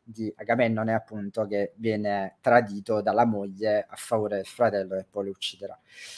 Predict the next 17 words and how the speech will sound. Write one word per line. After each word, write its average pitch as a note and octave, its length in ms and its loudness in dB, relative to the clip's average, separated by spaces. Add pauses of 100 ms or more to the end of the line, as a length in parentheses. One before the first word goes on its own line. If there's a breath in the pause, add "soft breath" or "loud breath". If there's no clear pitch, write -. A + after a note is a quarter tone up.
(280 loud breath)
Ehm, A2+ 1040 4 (120)
oltretutto G#2+ 480 -2
succede, G#2+ 720 2 (460)
Agamennone A2 580 4
viene G#2 320 0
ucciso A2 680 0
nella G2+ 260 0
vasca A2 360 2
dal A2+ 180 4
bagno, G2 480 0
nel G2 160 -2
bagno F#2 420 -2
dove G2 360 -2
viene G#2+ 280 -2
citato G2+ 460 0
nel G2+ 140 -2
film G2 540 -2